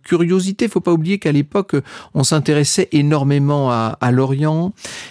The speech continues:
Les peintres férus d'orientalisme se sont rendus, euh, sur l'île. Un photographe, Jean Giletta,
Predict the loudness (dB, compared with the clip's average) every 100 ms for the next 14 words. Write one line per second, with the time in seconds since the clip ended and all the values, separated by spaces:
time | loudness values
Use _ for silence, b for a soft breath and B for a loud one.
0 | B -2 0 0 0 0 -2 2 2 2
1 | 2 0 0 0 0 0 0 0 0 0
2 | -2 0 0 0 2 0 0 2 2 2
3 | 2 0 -4 -2 0 0 0 0 0 0
4 | 0 0 -2 -2 -6 B B -4 0 0
5 | 2 2 2 0 0 0